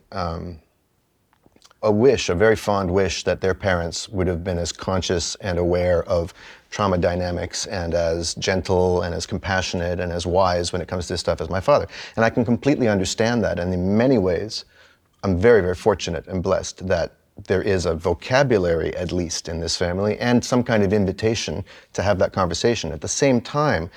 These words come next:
the vocabulary preceded the shifts in being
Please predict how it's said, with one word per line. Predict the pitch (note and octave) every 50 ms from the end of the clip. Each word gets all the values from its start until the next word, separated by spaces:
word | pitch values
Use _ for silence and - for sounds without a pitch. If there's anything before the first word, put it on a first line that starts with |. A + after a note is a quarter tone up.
| - - - - - -
the | A2 G2+
vocabulary | G#2 G#2 G2+ - - C#3 C#3+ D3 C#3+ C3 G2 F#2 F#2 F#2 F#2 F#2
preceded | - - - - A2 G2+ - - - - B2+ C3 - G2+ F2+ F2 F2+ F#2+ - - _
the | - G2 G#2+
shifts | G#2 - - - C3 A2+ - - - - -
in | - - G2+ F#2+ F#2+ F#2
being | E2 G#2 G#2 G#2+ G2 E2+ D2 D2+ E2